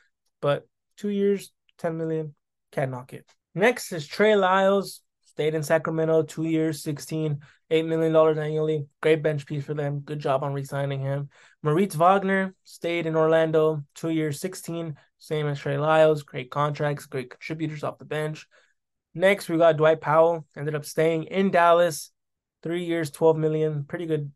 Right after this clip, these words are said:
less than five million annually. I like that for them. Next is Reggie Jackson, who I was actually pretty surprised that Denver brought back. They didn't really give him any burn in the playoffs. Two years, ten million. I mean,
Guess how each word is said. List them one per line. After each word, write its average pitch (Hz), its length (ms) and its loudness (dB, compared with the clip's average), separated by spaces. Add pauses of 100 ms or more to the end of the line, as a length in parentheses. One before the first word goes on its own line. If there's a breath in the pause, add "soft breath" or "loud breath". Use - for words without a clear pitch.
(120)
less 151 240 -2
than 151 120 -6
five 147 200 0
million 139 280 -2
annually. 147 520 -4 (100)
I 139 60 -10
like 139 180 -8
that 139 160 -4
for 147 100 -8
them. 139 300 -4 (500 soft breath)
Next 208 280 0
is 330 160 2
Reggie 196 300 2
Jackson, 151 460 2
who 143 100 0
I 147 80 2
was 160 100 0
actually 233 300 -2
pretty 202 200 0
surprised 160 600 -2
that 143 280 -2
Denver 143 300 -4
brought 143 240 0
back. 143 320 -4
They 135 80 -8
didn't 165 260 -4
really 208 160 -2
give 180 160 -6
him 185 140 -6
any 165 120 -4
burn 151 480 -2 (140)
in 139 80 -10
the 131 100 -10
playoffs. 151 540 -2 (580 soft breath)
Two 220 160 -4
years, 220 280 0
ten 170 260 -6
million. 185 520 -2
I 160 120 -6
mean, 151 340 -4